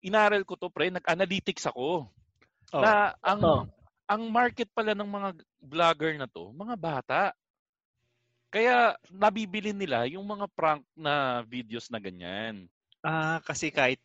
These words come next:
Speaker 2: kon-, kahit mababaw lang yung,
Speaker 3: Mababaw.
Speaker 2: or kahit wala, o kahit mababaw lang, okay lang sa mga tao kasi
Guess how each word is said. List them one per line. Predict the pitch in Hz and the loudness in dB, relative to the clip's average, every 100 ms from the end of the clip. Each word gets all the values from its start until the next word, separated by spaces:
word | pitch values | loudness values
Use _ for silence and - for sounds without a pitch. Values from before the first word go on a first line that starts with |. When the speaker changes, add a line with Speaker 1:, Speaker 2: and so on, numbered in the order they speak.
| _ | _
Speaker 2:
kon-, | - 131 - _ _ | 0 0 -2 _ _
kahit | 139 143 - | 0 0 -2
mababaw | 139 135 131 131 127 | -4 2 4 4 2
lang | 123 127 - | 4 6 6
yung, | - 120 120 - | 4 -8 -20 -16
Speaker 3:
Mababaw. | - 143 135 | -2 4 6
Speaker 2:
or | 135 | 6
kahit | 131 127 | 8 6
wala, | 120 120 - - - - | 4 0 0 0 0 0
o | 127 127 | -4 0
kahit | 139 | 0
mababaw | 147 139 135 131 131 | 2 4 6 6 2
lang, | 131 123 101 104 117 _ _ _ _ _ _ | 2 0 -2 -10 -18 _ _ _ _ _ _
okay | - 143 151 | 2 4 4
lang | 139 | 0
sa | 127 147 | 0 -2
mga | 131 127 123 120 117 | -2 -4 -4 -6 -4
tao | - 98 98 | 0 2 2
kasi | 101 113 | -2 -8